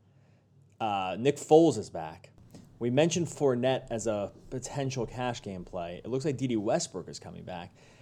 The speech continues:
How do we wanna evaluate this game? Let's start with the Jag side with Foles coming back. And we probably have enough known information on Brissett. Where do we start in just, like, kinda looking at the hierarchy of targets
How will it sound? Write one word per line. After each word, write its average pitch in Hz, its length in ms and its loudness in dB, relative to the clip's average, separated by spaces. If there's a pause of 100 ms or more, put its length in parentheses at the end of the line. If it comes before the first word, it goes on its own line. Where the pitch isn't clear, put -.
(240)
How 127 160 0
do 170 60 6
we 196 80 10
wanna 180 200 6
evaluate 131 540 4
this 123 200 -2
game? 107 600 -4 (180)
Let's 147 160 -6
start 208 160 2
with 208 80 -2
the 196 80 2
Jag 120 420 0
side 101 320 -4
with 98 100 -6
Foles 120 460 2
coming 104 260 -6
back. 95 360 -2
And 117 220 -6
we 143 60 -6
probably 185 300 2
have 160 100 4
enough 123 280 0
known 110 300 -2
information 98 580 -8
on 92 180 -10
Brissett. 95 480 -6 (120)
Where 123 200 0
do 196 80 2
we 214 100 -2
start 135 460 2
in 110 320 -4 (500)
just, 135 200 -2
like, 127 140 0
kinda 139 180 2
looking 123 540 4
at 110 520 -2
the 113 80 -2
hierarchy 120 680 2
of 104 100 -4
targets 156 720 0